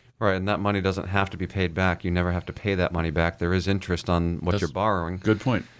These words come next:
Speaker 1: But you don't have to pay it back. It just reduces the death benefit by whatever amount you take out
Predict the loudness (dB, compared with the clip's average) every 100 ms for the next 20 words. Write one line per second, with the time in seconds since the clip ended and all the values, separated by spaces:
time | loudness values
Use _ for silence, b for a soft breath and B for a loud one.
0 | B -4 0 0 0 -2 -2 -2 -2 2
1 | 0 0 -2 -2 -2 0 0 -2 -2 -4
2 | 0 0 0 -2 0 -2 0 0 0 0
3 | 0 2 2 2 0 -2 -4 0 0 2
4 | 0 0